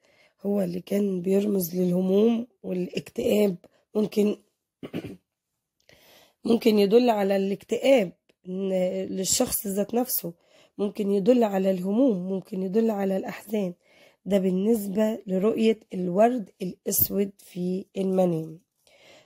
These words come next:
طبعًا، آه، رؤية الورد بشكل عام، آه، ده دليل على الإخلاص، الحب، الوفاء، آه،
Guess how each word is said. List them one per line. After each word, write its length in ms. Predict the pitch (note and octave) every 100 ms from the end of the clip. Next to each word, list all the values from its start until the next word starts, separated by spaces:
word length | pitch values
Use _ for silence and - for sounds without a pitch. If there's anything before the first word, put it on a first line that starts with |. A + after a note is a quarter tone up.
| _
طبعًا، 600 | B3 A#3 G#3+ G#3+ G3 G3
آه، 300 | G3 G3+ -
رؤية 320 | G3 A#3+ G3+ F#3+
الورد 400 | F#3 F3+ G#3+ G3+
بشكل 440 | F#3+ - A3 G#3+ F#3+
عام، 540 | F3+ F3+ G#3 G#3+ G#3 - _ _ _ _ -
آه، 200 | F#3+ F#3+
ده 200 | E3+ A3
دليل 480 | G3+ G3+ G3 A3+ G#3+
على 340 | F#3+ F#3 F#3
الإخلاص، 920 | G3+ E4+ - - F#3+ F#3+ G3 F3+ - -
الحب، 600 | F#3+ F3+ - G#3 F3+ F3+ G#4
الوفاء، 760 | F#3+ F3+ F#3 F3+ G#3 G#3 G3 - _ -
آه، 380 | F#3+ G3 F#3+